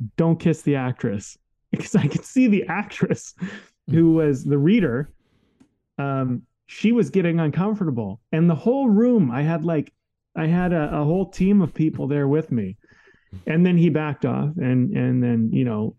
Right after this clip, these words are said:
and then it's fine, did the audition. And I remember thinking after that, like, "Oh my God, that was so awkward." I'm like, "I'll never work with that guy," right? I remember thinking, like, "That was so inappropriate." And then, like, I,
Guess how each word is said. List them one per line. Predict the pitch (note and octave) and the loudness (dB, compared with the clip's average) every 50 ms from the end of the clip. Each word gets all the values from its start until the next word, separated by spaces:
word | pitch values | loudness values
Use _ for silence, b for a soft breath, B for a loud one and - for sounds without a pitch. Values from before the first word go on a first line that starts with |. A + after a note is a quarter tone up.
| _ - | _ -4
and | - B2+ B2+ | -2 0 0
then | B2 A#2 A#2 A#2 A2+ G#2+ A3 C#4+ - _ _ _ _ _ | 0 0 0 0 -2 -2 -4 -6 -10 _ _ _ _ _
it's | - - | -12 -6
fine, | - B2+ A#2 A#2 A#2 A#2+ B2+ A#2+ A#2 - _ - A#3+ G#3 C#3 B2+ | -4 -2 0 0 2 2 0 0 -2 -6 _ -10 -6 -6 -2 0
did | C#3 C#3 B2+ | 0 0 2
the | B2 C3 | 2 0
audition. | B2 A#2+ A#2 A#2 A2+ A2+ - - C3+ C3 C3+ C3+ | 0 0 0 0 0 -2 -2 -2 0 0 0 0
And | C#3+ C3+ | 0 0
I | C#3 C#3 | 2 2
remember | D3 D#3 E3 E3+ D#3+ D#3 C#3 | 2 2 2 2 2 0 0
thinking | C3+ - D3 C#3 C3+ C3+ C3+ | -2 -2 -4 -4 -2 -4 -4
after | C3+ B2+ A#2 A2 - B2+ | -2 -4 -4 -4 -4 -4
that, | A2+ A#2+ A#2 A#2 A2 A2 G#2+ | -4 -2 -4 -4 -4 -6 -6
like, | A#2 A2+ G#2 G#2 - - - | -4 -4 -4 -6 -8 -8 -6
"Oh | B2+ B2+ | -4 -2
my | A#2+ A2 G#2 G2+ | -2 -2 -2 -2
God, | G2+ A2 G#2 G#2 G#2 G2+ G#2+ | -4 -4 -4 -2 -2 -2 -2
that | C3 B2 | -2 -2
was | A#2+ A2 - | -2 -4 -4
so | - - C3+ C3 B2+ | -2 -2 0 0 0
awkward." | B2 A#2+ A#2+ B2 - - B2 A#2 A2 G#2+ G#2 | 0 0 -2 -4 -4 -2 -2 -2 -2 -2 -2
I'm | G#2+ A#2 | -2 0
like, | B2+ B2+ A#2+ A#2+ A2+ - b b b b b b _ _ | 0 0 0 -2 -4 -6 b b b b b b _ _
"I'll | - C#3 | -2 0
never | D3+ F3 F#3+ F#3 D#3+ E3+ D#3+ | 2 2 2 2 2 2 4
work | D3+ D#3 C#3+ C3+ - | 2 2 0 0 -2
with | C#3+ C3 | -4 -4
that | - C#3+ A#2 B2 B2 | -4 -4 -4 -2 -2
guy," | C3 B2+ A#2 G#2 G#2 | -2 -2 -2 0 -2
right? | A2+ A2+ C3 C#3 D#3 | -2 0 0 0 2
I | D#3 | 2
remember | D#3 E3+ F3+ F3+ F3+ E3+ | 4 4 4 4 2 2
thinking, | F3 - D#3+ C#3 B2 C3+ B2 A#2 | 2 0 -2 0 0 -2 -4 -4
like, | A#2 G2 - - _ b b b b b | -6 -8 -10 -16 _ b b b b b
"That | D#3+ D3+ | -2 0
was | C#3+ C3+ | -2 -2
so | - - - G3 F3 E3+ | -2 -2 0 2 4 4
inappropriate." | D#3 D3 D3 - D3 C#3 C3+ B2+ - B2+ G#2+ G2+ G#2+ _ _ _ _ _ _ _ _ _ _ _ _ _ _ - | 2 2 0 0 0 0 -2 -2 -2 -4 -4 -6 -8 _ _ _ _ _ _ _ _ _ _ _ _ _ _ -2
And | - D#3 F#3+ | 0 2 4
then, | G#3+ A3+ A3+ | 4 4 2
like, | A#3 A3+ G3+ G#3 | 2 0 0 -2
I, | G3+ - - | -4 -6 -6